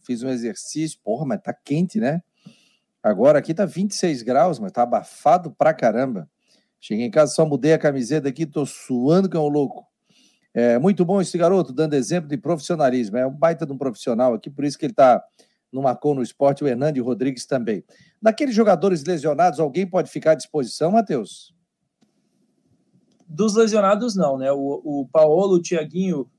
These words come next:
Speaker 2: Vinícius Nutt e o Patrick ainda não, não vão estar à disposição do, do Júnior Rocha. A tendência é que os que estavam poupados, né, que é o caso do Andrew e do, do Cleiton, esses sim possam voltar.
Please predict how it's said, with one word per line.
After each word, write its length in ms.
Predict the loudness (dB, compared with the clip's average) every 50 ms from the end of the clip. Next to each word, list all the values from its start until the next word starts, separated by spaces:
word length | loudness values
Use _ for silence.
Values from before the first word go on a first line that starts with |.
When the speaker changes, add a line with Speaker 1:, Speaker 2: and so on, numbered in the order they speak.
| _ _
Speaker 2:
Vinícius 380 | -12 -12 -10 -8 -8 -8 -6 -2
Nutt 280 | 0 0 0 0 0
e 40 | -2
o 80 | 0 2
Patrick 520 | 2 2 0 0 -6 -8 -8 -8 -8 -8
ainda 300 | -4 -2 0 0 0 0
não, 380 | -2 -4 -4 -4 -4 -4 -6 -6
não 180 | -6 -6 -6
vão 100 | -6 -6
estar 240 | -6 -4 -4 -2 -2
à 80 | -2 -2
disposição 540 | -4 -8 -10 -10 -8 -8 -8 -8 -8 -10
do, 240 | -8 -8 -6 -6 -6
do 140 | -6 -8 -10
Júnior 280 | -10 -10 -8 -6 -4 0
Rocha. 460 | 2 2 2 2 -2 -6 -8 -8 -8 _ _ _ _ -12
A 80 | -10
tendência 440 | -8 -8 -8 -6 -6 -4 -4 -4 -4
é 40 | -4
que 180 | -2 -2 -2
os 220 | -2 -2 -4 -8 -8
que 220 | -6 -6 -4 -4
estavam 400 | -6 -2 -2 -2 -2 -2 -4 -2
poupados, 580 | 0 0 -2 2 2 2 2 2 0 -2 -6 -6
né, 220 | -6 -8 -8 -8 -12 _ _ _
que 80 | _ -6
é 40 | -6
o 80 | -4
caso 340 | 0 0 0 0 0 -4 -8
do 180 | -8 -6 -4 -4
Andrew 420 | -2 -4 -4 -4 -4 -4 -6 -6 _ _ _ _
e 100 | -10 -10
do, 300 | -8 -6 -8 -8 -6 -4
do 140 | -4 -4 -4
Cleiton, 340 | -2 -2 -4 -4 -4 -4 -4
esses 280 | -4 -4 -4 -4 -6 -6
sim 120 | -6 -8
possam 320 | -6 -6 -6 -4 -6 -8
voltar. 320 | -6 -6 -6 -6 -8 -12